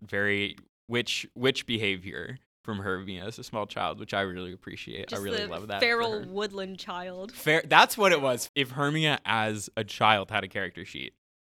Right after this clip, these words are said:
Speaker 1: the high aspect is feral woodland child, which I really love.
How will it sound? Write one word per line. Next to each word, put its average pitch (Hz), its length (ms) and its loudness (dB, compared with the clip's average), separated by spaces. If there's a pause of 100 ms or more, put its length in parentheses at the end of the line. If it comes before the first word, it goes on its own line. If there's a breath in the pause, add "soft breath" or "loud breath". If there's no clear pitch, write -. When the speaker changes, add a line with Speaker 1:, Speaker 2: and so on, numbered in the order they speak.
(340)
Speaker 1:
the 117 140 2
high 120 180 12
aspect 104 440 2
is 107 180 -4
feral 101 440 2
woodland 90 480 -8
child, 87 500 -8 (480)
which - 60 -6
I 95 80 2
really 90 320 -4
love. 87 240 -8